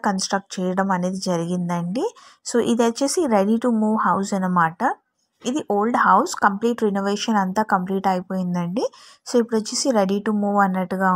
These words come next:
ఉంది. So, నేను ప్రతి ఒక్క ఇన్ఫర్మేషన్ అనేది నేను వీడియోలో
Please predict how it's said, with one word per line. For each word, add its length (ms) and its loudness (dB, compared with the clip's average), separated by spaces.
ఉంది. 240 -2
So, 140 2
నేను 200 0
ప్రతి 180 -2
ఒక్క 80 -2
ఇన్ఫర్మేషన్ 640 0
అనేది 320 0
నేను 200 0
వీడియోలో 340 0